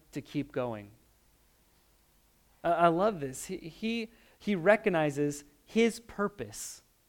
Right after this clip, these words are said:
"I'm here to hear the King of Kings, the Lord of Lords, Lord of Lords, and I have the ability to pardon him right now." He identified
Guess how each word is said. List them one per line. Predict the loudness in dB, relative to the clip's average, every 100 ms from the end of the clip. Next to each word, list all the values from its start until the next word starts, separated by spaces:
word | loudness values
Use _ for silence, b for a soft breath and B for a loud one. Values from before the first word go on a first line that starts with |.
| _ _ _ _ _ _ _ _ _ _ _ _ _ -8
"I'm | -4 -4
here | -4 -4 -4
to | -6 -14
hear | -8 -4 -4 -4 -10
the |
King | -14 -10 -8
of | -8
Kings, | -8 -10 -10
the | -10
Lord | -6 -4
of | -4 -6
Lords, | -6 -6 -8 -12 -20 _ _ _ -6
Lord | -2 -2
of | -2
Lords, | -2 -2 -2 -8 -20 _ _ _ _ _ _ _ _ _ _ -12
and | -4
I | -4
have | -2
the | -4
ability | -4 -2 -2 -2 -6
to | -10 -12
pardon | -8 -8 -8
him | -12 -12
right | -12 -12 -14
now." | -18 -20 -20 _ _ _ _ _ _ _ _ _ _ _ _ _ _ _ _
He | -8
identified | -6 -6 -8 -6 -4 -4 -2 -2 -2 -6